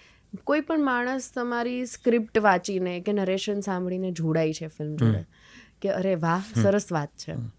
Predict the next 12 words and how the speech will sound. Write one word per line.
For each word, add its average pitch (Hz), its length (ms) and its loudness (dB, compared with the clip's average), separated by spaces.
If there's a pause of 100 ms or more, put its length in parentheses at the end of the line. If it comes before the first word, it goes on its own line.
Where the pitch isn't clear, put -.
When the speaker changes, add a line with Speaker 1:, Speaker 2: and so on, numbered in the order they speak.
(320)
Speaker 1:
પણ 302 140 0
ત્યાં 285 520 4
જઈને 302 360 4
તમને 311 380 0
છે 403 100 -4
ને, 330 100 0
હવે - 420 -8 (280)
આ, 294 340 2
આ, 233 180 -6
આટલા 240 380 2
વર્ષે 302 300 0
તમને, 302 380 -2